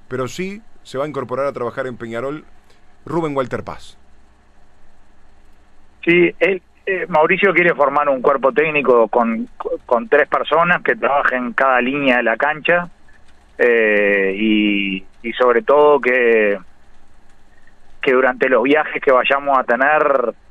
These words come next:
Speaker 2: eh, queden trabajando permanentemente acá, que trabajen también relacionado a la tercera. Tiene una planificación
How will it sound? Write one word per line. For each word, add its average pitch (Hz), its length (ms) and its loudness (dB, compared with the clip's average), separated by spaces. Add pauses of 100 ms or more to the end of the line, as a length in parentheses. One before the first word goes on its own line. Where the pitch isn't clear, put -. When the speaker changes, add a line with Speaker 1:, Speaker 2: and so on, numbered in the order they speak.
(240)
Speaker 2:
eh, 117 280 2
queden 127 260 -2
trabajando 123 460 0
permanentemente 117 680 0
acá, 151 400 0
que 123 120 -2
trabajen 117 440 0
también 123 340 0
relacionado 117 560 2
a 117 40 2
la 110 100 0
tercera. 139 520 2
Tiene 151 200 0
una 143 180 0
planificación 127 1000 -2